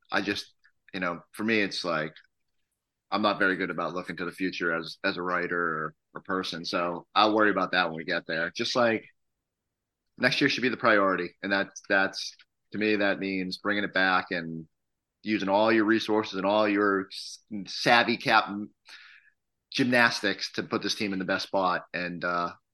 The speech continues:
let's hope the Celtics are ready for that. Or maybe you hit the lottery with the, uh, number thirty-five pick and find someone who can help you, and you play Hauser. And, uh, again, a lot of crossing your fingers in my plan here, but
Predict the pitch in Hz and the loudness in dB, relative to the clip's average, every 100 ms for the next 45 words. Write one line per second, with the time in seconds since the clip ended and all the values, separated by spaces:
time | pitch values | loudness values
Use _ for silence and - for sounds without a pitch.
0 | - 104 120 104 - 107 104 - 101 - | -10 -4 -2 -4 -2 -2 -2 -4 -6 -2
1 | 107 107 95 110 156 170 127 175 180 175 | -2 0 -2 6 8 8 6 0 2 2
2 | 170 127 127 123 117 113 - 107 98 98 | 4 6 6 6 2 0 0 2 2 2
3 | 101 95 104 101 98 92 95 - 95 - | -2 -4 0 0 2 2 2 0 -2 -2
4 | 90 87 92 92 95 92 95 95 92 95 | -6 0 0 2 -2 -2 -2 -2 -2 0
5 | 92 92 87 - 113 104 101 98 98 98 | 0 0 -4 0 2 4 4 4 0 -2
6 | 95 90 - - - - - 95 98 92 | -2 -6 -10 -18 -18 -20 -4 -2 0 0
7 | 92 87 87 - - 87 90 92 90 90 | -2 -4 -10 -14 -8 -2 2 4 2 2
8 | 90 87 87 - 85 73 - _ _ _ | 0 -2 -2 -4 -4 -8 -12 _ _ _
9 | _ _ _ - 131 156 131 127 107 110 | _ _ _ 4 4 8 6 4 -2 -2
10 | 104 92 87 82 - 92 85 87 80 76 | -2 -2 -2 -6 -4 -4 -4 -6 -8 -6
11 | 76 | -8